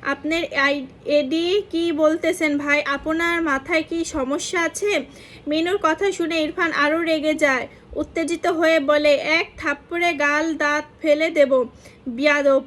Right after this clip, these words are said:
কাজের মেয়ে কাজের মেয়ের মতো থাক। ভাই, আমি যে কামের মাইয়া আমি জানি, আপনার তো থিকাও খারাপ।" অনেক তর্কের পর রে-, রেগে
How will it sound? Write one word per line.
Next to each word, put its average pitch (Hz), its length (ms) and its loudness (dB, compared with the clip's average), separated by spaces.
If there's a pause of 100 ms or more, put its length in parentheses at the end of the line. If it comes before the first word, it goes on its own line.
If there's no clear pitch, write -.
কাজের 311 400 -2
মেয়ে 330 240 0
কাজের 311 380 0
মেয়ের 311 240 0
মতো 302 280 0
থাক। 285 320 -2
ভাই, 294 320 0
আমি 302 380 -2 (400)
যে 330 280 0 (280)
কামের 320 500 0
মাইয়া 311 540 0
আমি 285 380 -2
জানি, 285 460 0 (260)
আপনার 320 420 -2 (200)
তো 320 280 4 (360)
থিকাও 349 500 0
খারাপ।" 269 440 -2 (720)
অনেক 320 420 -2 (120)
তর্কের 311 460 0
পর 294 320 2
রে-, 262 280 6 (340)
রেগে 320 640 2